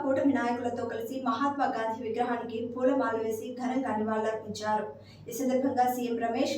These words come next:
మాట్లాడుతూ, భారత స్వాతంత్ర ఉద్యమంలో అత్యంత ప్రముఖుడైన మహాత్మా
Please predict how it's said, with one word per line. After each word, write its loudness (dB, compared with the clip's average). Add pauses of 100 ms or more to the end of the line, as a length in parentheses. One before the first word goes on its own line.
మాట్లాడుతూ, 2 (440)
భారత 8 (100)
స్వాతంత్ర 2
ఉద్యమంలో -2 (220)
అత్యంత -2 (120)
ప్రముఖుడైన -4 (140)
మహాత్మా 0